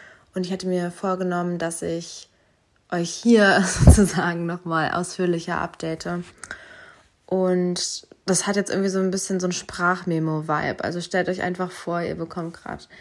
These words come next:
äh, eine wirklich lange Sprachmemo von einer guten Freundin von euch und ihr hört euch die einfach an. Und, ähm, ja, hört euch an, was sich so verändert im Leben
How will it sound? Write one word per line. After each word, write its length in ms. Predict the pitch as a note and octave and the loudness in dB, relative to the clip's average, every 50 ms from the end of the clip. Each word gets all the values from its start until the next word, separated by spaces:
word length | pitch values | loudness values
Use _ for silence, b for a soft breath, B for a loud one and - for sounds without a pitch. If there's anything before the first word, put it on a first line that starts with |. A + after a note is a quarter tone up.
| B B B B B B B B | B B B B B B B B
äh, 320 | - F3 F3 E3+ E3+ E3 E3 - - | -8 -6 -6 -4 -6 -6 -8 -10 -8
eine 220 | E3+ F3 F3 E3+ | -6 -4 -4 -2
wirklich 240 | F#3 F3+ F#3 - - | -4 -6 -6 -6 -4
lange 220 | - D#3+ E3 E3+ | -4 -2 -2 -2
Sprachmemo 580 | E3 - - - D3 D#3+ F3+ F3+ F3+ E3 D#3+ D#3+ | -6 -6 -4 -4 -4 -4 -2 -4 -4 -4 -4 -6
von 200 | D#3+ - E3+ D#3+ | -6 -8 -8 -8
einer 100 | D#3+ D#3+ | -8 -8
guten 220 | E3 F3+ - E3+ | -10 -12 -12 -12
Freundin 320 | D#3+ - - D#3 D#3+ D#3+ D#3 | -12 -8 -6 -6 -6 -6 -6
von 160 | D#3 E3 - | -8 -10 -10
euch 320 | - - C#3+ D#3 D#3 - - | -8 -8 -8 -8 -10 -12 -14
und 100 | F3 - | -12 -8
ihr 100 | F3 F3 | -8 -6
hört 140 | F3 E3 D#3 | -6 -6 -8
euch 120 | D#3 - | -10 -10
die 100 | - - | -10 -8
einfach 320 | - D#3+ D#3+ - E3 - | -8 -10 -10 -12 -14 -12
an. 260 | - E3+ D#3+ E3 E3 E3 b b b b b b b b b b b _ _ _ | -10 -8 -6 -6 -8 -10 b b b b b b b b b b b _ _ _
Und, 480 | - E3+ F3 E3+ E3+ E3+ E3+ E3 - - | -2 -2 0 0 0 -2 -2 -4 -6 -6
ähm, 460 | - - E3+ E3 E3 E3 E3 E3 E3 E3 _ _ _ _ _ _ _ _ _ - | -6 -4 -4 -2 -4 -4 -4 -6 -8 -10 _ _ _ _ _ _ _ _ _ 2
ja, 260 | C4 D4 C#4 G3+ D#3+ - | 2 4 4 2 0 2
hört 180 | F#3+ F#3 F3+ - | 0 2 2 2
euch 200 | F#3 F3+ - - | 0 0 0 0
an, 180 | G3+ G#3+ F#3 | 2 2 2
was 180 | F#3+ F3+ F3 - | 2 0 0 0
sich 160 | - F3 - | 0 0 2
so 80 | - F#3+ | 0 0
verändert 540 | - - G#3 - E3+ G#3 A#3+ C4+ A#3 - | 0 0 2 2 4 6 6 4 4 2
im 140 | - F3+ F3+ | 0 -2 0
Leben 440 | F3 E3+ E3+ E3+ E3 E3+ E3+ E3+ E3+ | 0 0 0 -2 -2 -4 -4 -6 -8